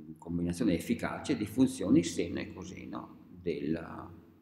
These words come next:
della variabile indipendente che mi interessa trattare. Ok?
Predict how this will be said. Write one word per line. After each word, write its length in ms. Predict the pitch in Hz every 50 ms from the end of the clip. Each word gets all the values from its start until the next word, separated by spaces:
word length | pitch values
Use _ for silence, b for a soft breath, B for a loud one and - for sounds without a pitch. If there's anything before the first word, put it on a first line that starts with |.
| _ _ _ _ _ _ _
della 320 | - - 85 92 87 87 90
variabile 380 | 90 87 73 78 82 90 87
indipendente 480 | 82 - - - 95 80 - 85 87 -
che 60 | -
mi 120 | 76 76
interessa 420 | 78 78 - 73 - - - - -
trattare. 520 | - - - - - - - - - - - - - - - _ _ _ _ _ _ _ _ _ _ _ -
Ok? 540 | - - - 101 113 - - - - -